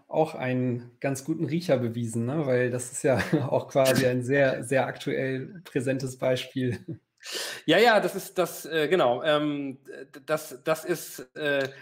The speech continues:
Speaker 2: das, also das finde ich auch richtig geil, weil das, weil das, ähm, ähm, äh, also ich mache ja, also solchen Börsen, Börsen- und Investmentkram mache ich schon länger. Ich habe sogar mal bei einer, bei so einem Anlegermagazin gearbeitet, so zu,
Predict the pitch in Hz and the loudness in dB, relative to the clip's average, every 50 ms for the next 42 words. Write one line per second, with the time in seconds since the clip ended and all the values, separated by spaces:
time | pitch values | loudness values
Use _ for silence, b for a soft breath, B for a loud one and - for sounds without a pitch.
0 | B B B B B B B _ - - - 156 156 143 147 160 156 - 160 151 | B B B B B B B _ -20 -4 0 0 0 0 0 -2 2 2 2 4
1 | 165 220 220 - 277 254 220 208 190 208 220 233 - - - 139 160 202 233 214 | 4 2 4 2 0 2 2 2 2 2 0 -4 -4 0 2 4 4 4 4 6
2 | 196 196 190 180 170 - - 139 131 147 175 180 185 165 - - - - - 151 | 6 6 6 4 2 -2 -12 -2 0 2 4 4 2 0 0 -6 -14 -4 -2 0
3 | 151 147 151 151 151 151 151 B B B B B B B _ - 139 135 139 139 | 0 0 0 -2 -4 -4 -6 B B B B B B B _ 0 2 4 6 8
4 | 139 139 139 135 135 135 135 135 135 131 131 131 120 104 104 117 127 127 127 127 | 8 8 6 4 2 -2 -4 -4 -6 -6 -6 -8 -10 -10 -10 -8 -6 -4 -2 0
5 | 127 120 107 - - - - - - 135 135 143 139 - - - - - - - | 0 -2 -2 -4 -12 -16 -18 -10 -6 -4 -2 -2 -2 -4 -6 -14 -14 -16 -20 -20
6 | _ _ _ _ _ _ _ _ 143 147 160 165 - 190 175 165 165 165 160 131 | _ _ _ _ _ _ _ _ _ -4 -4 0 2 4 4 6 6 6 6 6
7 | 143 151 147 - - 101 - 147 139 139 - - 147 170 156 165 151 156 151 160 | 4 0 0 0 -6 -6 -6 -6 -6 -8 -14 -6 -4 -4 -2 -2 0 4 6 6
8 | 196 226 220 220 208 196 190 185 - _ _ 147 147 175 196 190 180 185 175 165 | 6 6 4 2 2 2 0 0 -4 _ _ 4 6 6 6 6 4 0 0 -2
9 | 160 143 170 175 - - 175 - - 156 151 151 151 139 - _ 147 151 156 - | 0 0 0 -2 -2 -6 -10 -6 -2 -2 -2 -2 -2 -6 -10 _ -8 -6 -6 -6
10 | 170 - - 160 143 135 135 135 170 190 185 185 180 151 143 - 180 - - 156 | -6 -8 -6 -4 -4 -2 0 0 0 2 2 2 2 0 0 -6 -12 -12 -12 -4
11 | 135 143 139 139 135 135 127 120 127 127 127 123 120 120 117 117 - - 123 - | -2 -2 0 0 0 -2 0 0 0 0 2 0 0 0 0 -2 -4 -10 -12 -10
12 | 123 120 - - 147 165 180 180 165 156 156 151 147 147 147 147 - - 170 165 | -10 -10 -8 -8 -8 -4 -2 0 0 2 2 2 2 2 0 0 -2 -10 -10 -2
13 | 151 147 - - 127 139 139 143 135 135 - 143 131 - - - 123 - - 127 | 0 0 2 2 0 2 4 4 4 4 2 -4 -8 -8 -14 -18 -18 -14 -12 -12
14 | 120 117 120 | -12 -12 -12